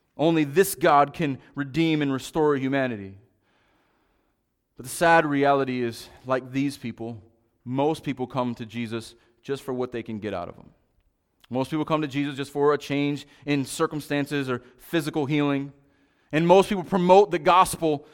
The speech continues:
that says, uh, you come to Jesus for what you can get from Jesus.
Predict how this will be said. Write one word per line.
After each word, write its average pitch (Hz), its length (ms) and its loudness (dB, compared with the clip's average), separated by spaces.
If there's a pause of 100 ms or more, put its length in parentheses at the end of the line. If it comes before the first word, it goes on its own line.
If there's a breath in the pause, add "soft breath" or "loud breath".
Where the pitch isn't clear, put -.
(100)
that 160 200 0
says, 170 500 4 (200 soft breath)
uh, 151 280 6 (720)
you 160 200 -4
come 220 240 4
to 196 80 2
Jesus 165 280 -6
for 160 120 -2
what 156 180 -2
you 156 60 -6
can 151 240 -2
get 170 280 -4
from 135 180 -8
Jesus. 107 600 -12